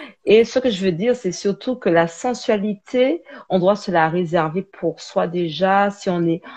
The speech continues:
avec un compagnon, avec notre compagnon, na-, notre compagne, c'est déjà, euh, là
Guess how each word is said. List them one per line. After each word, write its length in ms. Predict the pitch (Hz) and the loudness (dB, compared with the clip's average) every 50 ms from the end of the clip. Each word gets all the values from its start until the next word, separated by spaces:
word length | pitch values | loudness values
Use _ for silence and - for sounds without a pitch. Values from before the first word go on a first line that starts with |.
| - - _ - | -20 -20 _ -2
avec 280 | - 185 180 180 180 - | 0 2 2 2 2 0
un 80 | 196 | -2
compagnon, 840 | 185 - 180 165 - - 190 170 - - - 180 170 175 175 190 190 | 0 0 -2 -4 -4 -8 -10 -10 -8 -4 0 0 0 2 2 0 0
avec 260 | - - 175 180 - | 0 0 -2 -2 -2
notre 300 | 185 180 180 180 - - | 0 -2 -2 -2 -4 -12
compagnon, 640 | - - 190 175 - 175 165 156 156 156 170 180 175 | -8 -6 -6 -6 -2 -2 -2 -2 0 -2 0 0 0
na-, 180 | 165 151 147 - - - | 0 0 -2 -4 -4 -4
notre 360 | 175 170 156 156 - - 156 | -2 -2 -2 -2 -2 -2 -2
compagne, 760 | - - 170 151 151 _ - 185 196 208 196 165 147 135 123 - _ _ _ _ _ _ - - _ _ _ - | -2 -2 -8 -8 -6 _ 0 0 2 2 0 0 -2 -4 -8 -10 _ _ _ _ _ _ -20 -20 _ _ _ -4
c'est 100 | 220 214 | -2 -2
déjà, 680 | 160 185 196 185 165 156 - 208 202 208 214 226 - - - - _ _ _ _ - | 0 0 0 0 0 0 2 2 4 4 2 0 -2 -8 -20 -20 _ _ _ _ 0
euh, 400 | 151 156 151 143 139 135 117 - - - - | 2 4 4 4 4 4 2 0 -2 -4 -6
là 520 | 156 180 196 214 208 196 175 170 180 180 | -4 -2 2 2 4 2 2 0 -4 -8